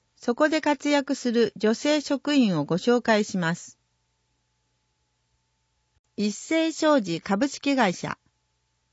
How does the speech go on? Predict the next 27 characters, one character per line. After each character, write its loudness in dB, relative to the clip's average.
女 2
性 -2
が -2
輝 2
く -2
優 4
良 4
企 -2
業 0
の 4
マ 6
ー 2
ク -4
が -2
つ -4
い -2
て -6
い -2
ま -4
す。 -20
社 0
員 4
の 4
充 2
実 -4
感 2
が -2